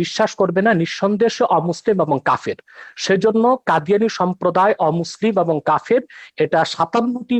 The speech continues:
মুসলিম রাষ্ট্রের অধিকাংশ মুসলিম রাষ্ট্রই সংসদীয়ভাবে বিল পাস করে ঘোষণা করা হয়েছে। দুঃখজনক, আমাদের বাংলাদেশে এখনই হয়নি, কারণ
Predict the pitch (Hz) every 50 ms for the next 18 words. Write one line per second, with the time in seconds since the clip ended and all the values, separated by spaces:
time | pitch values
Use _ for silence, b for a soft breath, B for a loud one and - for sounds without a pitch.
0 | 190 175 175 - - - - 196 196 190 170 151 151 143 - - - 220 240 240
1 | - 208 190 240 226 277 269 277 247 - 254 214 196 185 - - - 202 185 170
2 | 160 151 - - - - 240 240 - - - 170 180 170 - - 226 226 247 247
3 | 240 214 170 156 151 131 117 - - B B B B B B B B _ _ _
4 | _ - 135 113 165 233 214 302 294 - - 220 202 - - - - 202 175 156
5 | 131 - - - - 196 190 175 160 - 147 147 135 135 147 147 143 143 - 262
6 | 165 127 180 196 - - 240 233 240 254 262 262 - 185 175 170 170 180 165 147
7 | 147 143 151 151 147 151 156 - - 160 139 - - 156 180 185 170 - 156 151
8 | 180 196 262 339 B B B B B B B B - 156 165